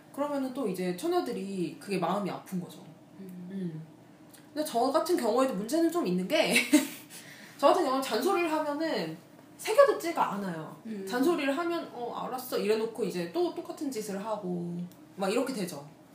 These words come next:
Speaker 1: <clears throat> 그러다 보니까 처녀들이 이제 슬슬 포기해 가고 있어요. <laughs> 잔소리를 포기할 정도예요. <laughs> 근데 애정이 없는 건 아니에요, 저한테.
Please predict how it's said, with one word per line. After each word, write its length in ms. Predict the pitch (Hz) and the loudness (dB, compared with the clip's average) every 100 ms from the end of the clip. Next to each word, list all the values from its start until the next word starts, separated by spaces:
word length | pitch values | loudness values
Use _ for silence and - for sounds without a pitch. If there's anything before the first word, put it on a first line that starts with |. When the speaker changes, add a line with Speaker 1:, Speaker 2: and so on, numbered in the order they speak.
| - - - - | -20 -20 -20 -16
Speaker 1:
<clears throat> 340 | 226 208 - | -12 -12 -12
그러다 240 | 247 262 - | -6 -4 -4
보니까 500 | 226 233 269 294 302 - - | -6 -6 -6 -6 -8 -18 -10
처녀들이 540 | - 339 349 262 240 | -2 0 0 -2 -4
이제 240 | 180 180 175 | -4 -4 -6
슬슬 380 | - 349 330 302 | -2 0 0 -2
포기해 360 | 349 349 339 262 | -2 0 -2 -2
가고 280 | 185 175 160 | -6 -6 -6
있어요. 260 | - 156 | -6 -6
<laughs> 1080 | 160 196 269 - - - - - - - - | -2 6 6 4 -10 -16 -16 -16 -12 -12 -6
잔소리를 500 | - 254 370 330 320 | 0 4 4 4 4
포기할 320 | 392 392 339 | 2 2 2
정도예요. 560 | 208 202 175 170 196 160 240 262 | 2 -4 -6 -6 -4 -4 0 0
<laughs> 240 | 247 - | 0 -2
근데 240 | 254 247 214 | 0 2 4
애정이 260 | 381 359 | 2 2
없는 240 | 190 208 247 | 0 0 -2
건 120 | 190 | -4
아니에요, 280 | 165 160 156 156 | -4 -6 -10 -12
저한테. 340 | - 170 160 | -8 -8 -8